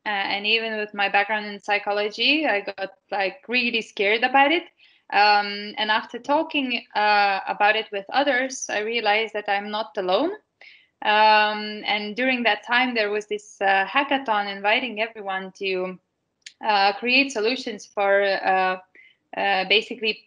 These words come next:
mm, issues that, uh, were rising during the pandemic. And this is where we started, uh, uh, with a few people who joined for the hackathon, um, build this app. And with this app, uh, employees,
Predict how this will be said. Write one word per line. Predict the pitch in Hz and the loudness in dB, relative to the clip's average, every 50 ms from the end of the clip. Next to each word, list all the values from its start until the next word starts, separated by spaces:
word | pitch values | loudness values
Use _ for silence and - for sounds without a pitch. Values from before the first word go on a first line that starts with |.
| _ | _
mm, | - 190 196 196 196 190 190 190 190 185 185 - | -14 -12 -10 -10 -8 -8 -8 -8 -8 -8 -4 0
issues | - 269 269 269 - 247 220 208 | 0 2 2 0 -2 -6 -6 -2
that, | - 208 190 190 - - - | 0 0 0 0 -2 -2 0
uh, | 202 190 190 185 190 190 190 | 2 2 4 4 2 2 2
were | 202 196 190 | 2 2 4
rising | 202 208 233 233 226 214 208 202 | 4 4 4 4 2 -4 -4 -4
during | 190 208 208 202 190 185 | -4 -2 -2 -4 -4 -4
the | 185 180 | -6 -8
pandemic. | 180 - 196 190 208 220 247 294 349 - - _ _ _ _ _ _ - - _ - | -6 -6 -4 0 0 2 2 0 -2 -4 -8 _ _ _ _ _ _ -20 -20 _ -4
And | 220 220 220 | -2 -2 0
this | 240 240 - | -2 0 0
is | 277 247 233 | -2 -2 2
where | 233 220 214 208 208 208 208 | 2 4 4 4 4 2 2
we | 208 226 | 0 -4
started, | 214 - - 240 254 269 277 269 269 - - | -4 -2 0 2 2 2 2 0 -2 -4 0
uh, | 208 202 196 190 190 190 196 190 190 - - | 2 4 4 4 4 2 0 -2 -8 -12 -12
uh, | - - 190 190 190 190 190 190 | -8 -6 -4 -4 -2 -4 -2 -2
with | 202 196 190 - _ _ | -2 -2 -4 -6 _ _
a | - 202 196 190 190 185 190 190 | 2 4 6 6 6 4 2 0
few | - 262 262 269 269 | -2 -4 -4 -2 -2
people | 262 254 254 - 214 196 | -2 -4 -2 -2 -2 -2
who | 185 214 214 | -2 -4 -2
joined | 180 - 214 226 240 240 233 240 | 2 4 4 4 4 2 -2 -4
for | - 202 | -6 -6
the | 190 196 | -6 -2
hackathon, | 185 - 240 233 - 240 226 - 202 196 196 190 - _ _ - _ _ _ - | -2 0 0 0 -2 -6 -4 -2 -2 -2 -2 -4 -8 _ _ -20 _ _ _ -4
um, | - 214 196 196 190 190 190 190 190 196 190 - 196 180 | 0 4 4 6 6 6 4 2 0 -4 -8 -10 -4 -2
build | 202 226 240 254 247 247 | 0 0 0 0 -2 -4
this | - 202 - - - - | -6 -6 -6 -8 -4 0
app. | 196 254 359 403 - - - _ _ _ _ _ _ - | 2 2 2 2 0 -6 -18 _ _ _ _ _ _ -6
And | 208 202 202 202 202 | -4 -4 -2 -2 -2
with | 202 208 208 | -2 -2 0
this | 214 208 208 - | 0 -2 -4 -2
app, | - 208 240 269 269 - - - | 0 2 2 2 2 0 -4 -2
uh, | 214 196 185 185 190 - - _ _ _ _ - | 0 0 2 0 0 -4 -8 _ _ _ _ -6
employees, | 214 214 - 220 202 202 - 254 302 339 359 - - | -6 -4 -2 -2 -2 0 0 2 2 2 0 -2 -6